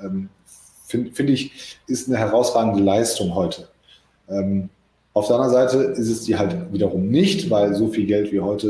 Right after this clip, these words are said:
im Umlauf ist und, und verpackt werden muss, war noch nie da. Ähm, aber, aber ich find, ähm, als Unternehmen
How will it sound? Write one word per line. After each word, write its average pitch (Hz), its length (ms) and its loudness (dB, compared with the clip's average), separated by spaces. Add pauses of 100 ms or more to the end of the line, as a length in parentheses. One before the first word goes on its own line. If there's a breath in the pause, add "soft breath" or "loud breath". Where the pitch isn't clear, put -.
(100)
im 101 120 -10
Umlauf 98 420 -4
ist 98 220 -12
und, 92 220 -12
und 92 120 -10
verpackt - 460 -14
werden 95 260 -2
muss, - 360 -8
war 95 200 0
noch 92 80 -2 (100)
nie 87 80 -12
da. 120 460 -2 (540 loud breath)
Ähm, 117 420 -4 (400)
aber, 117 260 2
aber 113 200 0
ich 107 100 -4
find, 139 360 -4 (580)
ähm, 117 320 0
als 107 180 -2
Unternehmen 127 760 0